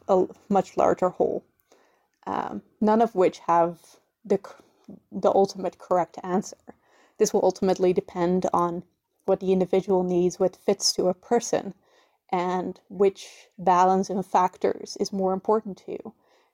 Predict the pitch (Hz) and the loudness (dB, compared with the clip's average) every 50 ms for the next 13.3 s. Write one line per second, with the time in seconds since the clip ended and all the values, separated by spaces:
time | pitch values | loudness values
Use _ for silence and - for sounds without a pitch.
0 | _ _ - 202 185 185 180 190 196 190 196 196 196 196 196 196 196 196 208 208 | _ _ -2 0 0 2 2 2 4 4 4 6 4 4 4 4 4 4 4 4
1 | 208 208 - 220 226 226 220 214 - - 269 269 254 202 - - - - - - | 2 2 2 2 2 2 0 0 0 2 2 2 2 2 0 -2 -6 -12 -18 -20
2 | _ _ _ _ _ - 190 185 185 190 190 190 190 190 - - 202 196 196 196 | _ _ _ _ _ -2 -2 0 2 2 2 0 0 -2 -6 -6 -4 0 2 2
3 | 196 196 202 196 196 202 208 202 214 220 214 220 214 202 220 214 247 233 240 233 | 2 2 2 0 0 0 0 2 4 4 4 2 2 0 0 0 2 2 2 2
4 | 233 233 233 226 - _ _ _ _ _ _ _ _ - 220 220 226 226 226 226 | 2 0 -2 -4 -8 _ _ _ _ _ _ _ _ -2 0 2 2 2 2 0
5 | 220 - - 220 220 233 226 226 - - 247 - - - 247 240 - - _ - | 0 -2 -2 -2 -2 -4 -6 -4 -2 -2 -2 0 0 0 0 0 0 -2 _ 0
6 | 254 254 254 254 - 262 - - _ - 285 214 - - _ - - - _ _ | 0 2 0 0 -2 -6 -6 -6 _ -2 -2 -2 -2 -6 _ -16 -20 -20 _ _
7 | _ _ _ - 202 196 196 180 - 82 - - 196 196 - - 214 196 202 233 | _ _ _ 0 0 0 0 0 -2 -2 -2 -2 -4 -4 -2 -2 -2 -2 0 0
8 | 233 240 233 - 247 254 254 226 208 233 240 254 247 - - - - _ _ _ | -2 -2 -2 0 0 2 2 4 4 2 2 0 -2 -8 -12 -14 -14 _ _ _
9 | _ - 151 - - 190 - - - - - 208 - _ _ _ _ _ _ _ | _ 0 0 0 0 -4 -6 -6 -6 -6 -6 -6 -8 _ _ _ _ _ _ _
10 | _ _ _ _ - - _ _ - 220 214 214 220 214 214 196 175 170 202 185 | _ _ _ _ -20 -20 _ _ 0 2 2 4 4 4 4 2 2 0 -2 0
11 | - 185 180 - - 196 - - 208 185 - - 175 - - - 175 160 - 170 | 0 0 0 0 -2 -8 -6 -4 -4 -4 -4 -8 -14 -8 -4 -2 -2 -2 -2 -8
12 | - - _ - 202 190 - 208 185 165 - 180 - - 196 208 214 214 220 - | -16 -8 _ -2 -2 -2 -2 -4 -8 -4 -4 -4 -4 -2 -2 0 0 2 0 0
13 | - - - 185 180 - | -4 -6 -10 -10 -10 -12